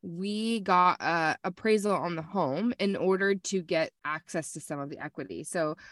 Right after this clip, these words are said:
this is what we call a heloc, and we're not gonna go into depth on that concept today. In a future episode, we will talk about some creative financing options and, like, go deeper into how to do this. But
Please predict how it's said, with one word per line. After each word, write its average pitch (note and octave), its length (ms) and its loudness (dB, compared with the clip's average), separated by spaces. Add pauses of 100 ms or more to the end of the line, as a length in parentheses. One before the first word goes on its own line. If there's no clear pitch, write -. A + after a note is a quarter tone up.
(160)
this G3 160 -4
is G3 160 0
what F#3+ 120 0
we F3 80 2
call E3+ 320 0
a - 100 -6
heloc, C4 720 -2
and F#3+ 160 -2
we're F#3+ 60 -4
not G3 160 0
gonna B3+ 180 -2
go A#3+ 140 -2 (100)
into F#3+ 300 -4
depth D3+ 360 -4 (120)
on D3+ 460 -6 (100)
that D#3 480 -4
concept D#3 640 -6 (100)
today. D#3+ 480 0
In F#3+ 140 0
a F#3+ 40 2
future A3+ 320 -2
episode, G#3+ 360 0
we A3 100 0
will E3 100 0
talk - 300 -6
about F3+ 300 2 (340)
some G3+ 220 4
creative E3 340 0
financing B3+ 500 2
options A3 460 -2
and, E3+ 160 -4
like, D#3 160 -4
go F3+ 280 2 (140)
deeper F#3+ 380 0
into F3 800 0
how F3+ 240 -2
to F3 80 -4
do D#3 160 -2
this. A3 360 -2
But F3 260 0